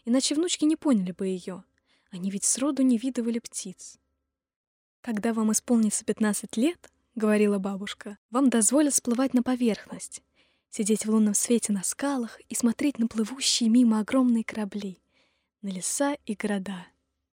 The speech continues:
В этот год старшей принцессе как раз исполнялось пятнадцать лет.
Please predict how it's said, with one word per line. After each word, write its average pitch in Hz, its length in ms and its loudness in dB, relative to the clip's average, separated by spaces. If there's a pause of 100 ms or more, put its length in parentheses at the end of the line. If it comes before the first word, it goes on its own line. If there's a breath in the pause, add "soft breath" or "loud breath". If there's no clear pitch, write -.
(140)
В - 40 -6
этот 254 320 -2
год - 380 -4
старшей - 380 0
принцессе 247 480 0
как 208 180 -4
раз 285 160 2
исполнялось 233 540 2
пятнадцать - 480 0
лет. 190 240 -6